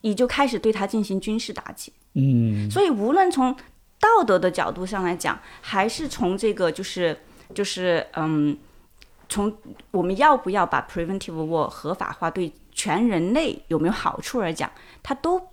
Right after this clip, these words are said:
Speaker 1: 没有什么好处，都站不住脚。
Speaker 2: 嗯，所以其实就是意图的这种判断，就好像是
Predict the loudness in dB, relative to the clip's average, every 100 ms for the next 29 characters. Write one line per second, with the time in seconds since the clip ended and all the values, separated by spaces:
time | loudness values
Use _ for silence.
0 | -4 0 0 -2 -6 -8 -10 -12 -16 -20
1 | _ _ _ -4 -2 0 0 -2 -6 -10
2 | -14 _ _ -20 _ _ -4 -2 -2 -4
3 | -8 -12 -16 -20 _ _ _ _ _ -8
4 | 2 4 4 2 0 -2 -2 -2 -4 -2
5 | -2 0 -2 -4 -2 0 0 0 -6 -8
6 | -20 _ -18 -4 0 2 2 2 4 4
7 | 2